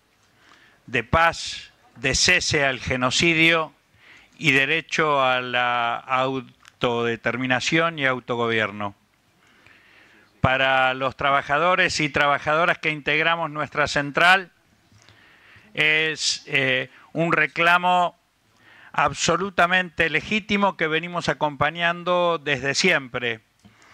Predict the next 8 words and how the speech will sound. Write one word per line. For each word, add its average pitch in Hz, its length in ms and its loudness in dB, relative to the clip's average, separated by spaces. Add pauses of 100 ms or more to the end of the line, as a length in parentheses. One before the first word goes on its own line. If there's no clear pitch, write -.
(360)
y 143 180 -4
que, 135 920 0 (720)
así 143 360 -2
como 151 640 0
hemos 160 300 -4
acompañado 147 1120 0
movilizaciones, 151 1400 0
actos, - 760 -2